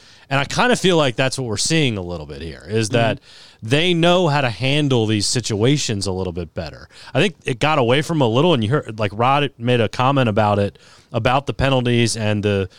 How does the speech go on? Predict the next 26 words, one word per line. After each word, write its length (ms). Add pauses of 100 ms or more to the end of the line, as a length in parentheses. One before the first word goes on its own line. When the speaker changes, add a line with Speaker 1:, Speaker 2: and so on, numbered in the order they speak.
(100)
Speaker 1:
retaliation 840
stuff. 440
Speaker 2:
Mm-hmm. 300 (420)
Speaker 1:
You 100
know, 160
and 80
I, 100
my, 340
my 220
hashtag 540
has 120
been 220
"Be 160
the 120
rhinoceros" 960
Speaker 2:
<laughs> 1160
Speaker 1:
for 120
this 180
team. 320
Like, 240
Speaker 2:
Right. 280 (100)
Speaker 1:
just 300
let 260
those 220
birds 460
and 240